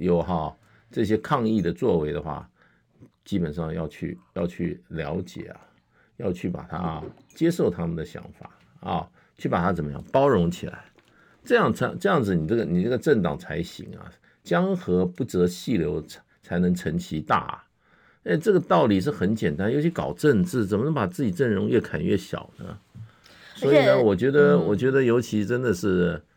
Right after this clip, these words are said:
Speaker 1: 大敌当前啊，团结为上，
Speaker 2: 是。
Speaker 1: 然后主其政者要，主政者要有展现包容跟这种讲，跟这种哈，气度。哎，这个时候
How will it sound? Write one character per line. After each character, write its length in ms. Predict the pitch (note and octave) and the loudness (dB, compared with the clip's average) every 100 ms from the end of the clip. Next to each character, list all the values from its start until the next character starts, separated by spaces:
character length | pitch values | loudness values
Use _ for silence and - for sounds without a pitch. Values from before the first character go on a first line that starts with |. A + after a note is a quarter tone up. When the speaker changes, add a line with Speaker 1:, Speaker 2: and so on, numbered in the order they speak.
| - | -4
Speaker 1:
大 160 | C3 | 0
敌 160 | F2+ F2+ | 2 0
当 220 | G#2 G2+ | 0 -2
前 180 | F2+ - - | -4 -8 -8
啊， 180 | - - _ _ _ | -14 -20 _ _ _
团 200 | - G2+ | -6 -2
结 160 | F#2+ | 2
为 160 | F2 E2+ | 2 0
上， 180 | - F#2 | -4 -8
Speaker 2:
是。 260 | - - - _ - | -10 -20 -20 _ -8
Speaker 1:
然 120 | G2+ | 0
后 140 | A2 | 2
主 200 | F2+ G2+ | 2 0
其 140 | F2+ G#2 | 0 0
政 220 | C3 G#2+ | 0 0
者 140 | E2 | 0
要， 320 | F2 F#2+ F2+ - | 0 0 -2 -4
主 160 | F#2+ F2+ | -4 0
政 240 | C#3 A2 | 2 0
者 160 | E2+ E2 | 0 0
要 160 | G2 | 0
有 160 | E2 D#2+ | -2 -4
展 220 | - - | -10 -14
现 220 | - G2+ E2+ | -6 -4 -2
包 240 | E2+ F2+ | -2 -2
容 240 | E2+ - - _ _ - | -2 -6 -16 _ _ -6
跟 220 | F#2 F#2 | -2 -2
这 140 | F2+ | -2
种 140 | E2+ F2+ E2+ | -4 -6 -14
讲， 200 | - - _ _ _ - | -16 -18 _ _ _ -6
跟 180 | G2 | -4
这 120 | F#2 F#2 | -2 -4
种 140 | D2+ - | -6 -12
哈， 160 | - - | -18 -16
气 260 | - F3+ G2+ | -6 0 0
度。 280 | - F2+ - _ _ _ _ _ _ | 0 -6 -6 _ _ _ _ _ _
哎， 300 | G2 E2 D2 | -2 -2 -2
这 120 | F#2+ D3+ | -6 -4
个 80 | |
时 160 | E3 C#3+ | -2 0
候 460 | D#3+ D#3+ A2+ E2 | 4 4 4 2